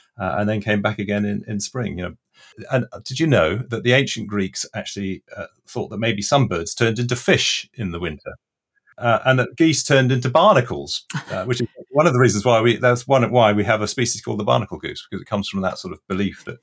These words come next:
they were actually, you know, they overwintered as barnacles. But, so, Amanda, back in the eighteenth century in the U K, uh, where, or m-, not just the U K, in Europe, where did you think, where do you think some people thought swifts and swallows,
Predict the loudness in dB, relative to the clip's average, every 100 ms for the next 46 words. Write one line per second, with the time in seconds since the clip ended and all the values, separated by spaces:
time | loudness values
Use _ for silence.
0 | _ _ _ _ -6 -2 -2 -2 -6 -6
1 | -6 -4 0 2 2 0 -2 -4 -10 -8
2 | -6 -6 -6 -14 -18 -16 -18 _ _ _
3 | 2 4 4 0 0 0 0 0 0 2
4 | 2 4 2 2 -4 -8 -8 -10 -10 -12
5 | -10 -8 -6 -2 -4 -2 -4 -2 -6 -14
6 | -20 -20 _ _ -4 -2 0 0 0 -2
7 | -4 -8 -6 -6 -4 -4 -4 -6 -8 -4
8 | 0 0 0 -2 -2 -2 -4 -4 -2 -2
9 | -2 -4 -6 0 2 2 -4 -10 -8 -6
10 | -6 -2 -2 0 -2 -6 -10 -6 -4 -2
11 | 0 2 0 -4 -10 -12